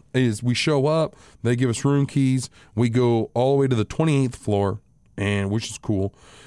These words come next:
And it said, and I had paid, like, a little bit extra, like, I think it was an extra thirty bucks for the weekend to get a room with a view. And so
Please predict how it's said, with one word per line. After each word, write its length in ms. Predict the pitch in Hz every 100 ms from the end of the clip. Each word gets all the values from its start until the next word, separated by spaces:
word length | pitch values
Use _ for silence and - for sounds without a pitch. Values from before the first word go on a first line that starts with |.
| -
And 140 | 117 123
it 120 | 123
said, 500 | - 233 202 143 131
and 140 | 113 120
I 60 |
had 120 | 117 117
paid, 260 | 127 127
like, 200 | 113 101 -
a 80 |
little 460 | 120 123 120 123 139
bit 180 | 139 143
extra, 520 | 143 - - 160 143
like, 220 | 123 107
I 60 | -
think 180 | 117 127
it 60 |
was 140 | 113 101
an 100 | 107
extra 320 | 107 - 101
thirty 380 | - 104 107 117
bucks 420 | 85 87 - -
for 140 | -
the 80 | 104
weekend 520 | 90 107 127 143 151 - - - -
to 100 | -
get 260 | 117 143 131
a 60 |
room 320 | 120 123 127 123
with 180 | 117
a 80 | 101
view. 500 | 90 98 139 113 - _ _ _ _ -
And 200 | 110 110
so 500 | - 143 127 113 101